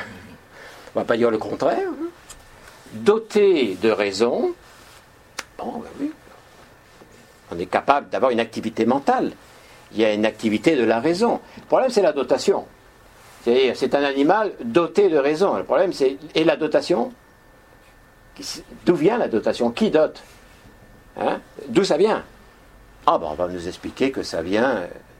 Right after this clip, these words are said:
du biologique. Hein ? C'est pas une explication scientifique. C'est une donnée qui est une donnée de croyance.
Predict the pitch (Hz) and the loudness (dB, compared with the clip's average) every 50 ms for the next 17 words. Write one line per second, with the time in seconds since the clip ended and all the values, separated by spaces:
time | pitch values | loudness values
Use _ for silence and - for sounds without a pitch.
0 | - - 82 80 85 120 180 247 254 254 185 - - - - - - - - - | -20 -18 -14 -8 -4 -2 -2 0 0 -2 -4 -4 -8 -16 -20 -20 -20 -20 -20 -20
1 | - - - - - - - - - - - - - - - - - - - - | -20 -20 -20 -20 -20 -20 -20 -20 -20 -20 -20 -20 -20 -18 -16 -14 -14 -16 -16 -14
2 | - - - 175 180 156 - - 120 - 113 - 127 101 - 104 90 - 95 - | -6 0 2 2 2 0 -2 -4 -2 -2 -2 -2 -2 -6 -4 -6 -8 -10 -8 -6
3 | - 160 92 - - - - - - - - - - - 98 - 123 117 107 110 | -6 -6 -6 -6 -14 -20 -20 -20 -20 -20 -20 -16 -10 -10 -6 -2 0 0 2 2
4 | 104 107 143 180 - - 120 - 107 92 98 95 110 147 135 98 - - 101 107 | 2 2 2 0 0 -4 -8 -6 -6 -6 -4 -2 -2 -2 -2 -2 -4 -4 -4 -4
5 | 117 - - - - - - - | -4 -4 -8 -10 -14 -20 -20 -20